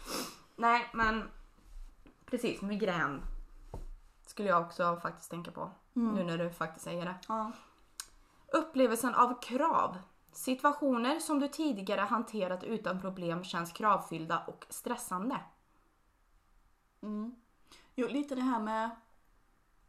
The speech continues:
Speaker 2: stress framförallt tänker,
Speaker 1: Ja.
Speaker 2: tänker man ju på.
Speaker 1: Ja.
Speaker 2: Också när man hör, eh, eh, utbränd. Men, men krav är ingenting som jag trodde
Speaker 1: Ja, att de känns kravfyllda,
Speaker 2: Nej.
Speaker 1: liksom.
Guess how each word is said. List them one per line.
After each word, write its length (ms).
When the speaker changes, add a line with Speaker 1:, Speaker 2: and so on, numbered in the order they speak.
Speaker 2:
stress 640
framförallt 800
tänker, 180
Speaker 1:
Ja. 100
Speaker 2:
tänker 300
man 180
ju 60
på. 360
Speaker 1:
Ja. 200
Speaker 2:
Också 320
när 80
man 160
hör, 340
eh, 340
eh, 100
utbränd. 640
Men, 540
men 220
krav 580
är 220
ingenting 400
som 120
jag 100
trodde 640
Speaker 1:
Ja, 100
att 100
de 100
känns 240
kravfyllda, 720
Speaker 2:
Nej. 200
Speaker 1:
liksom. 420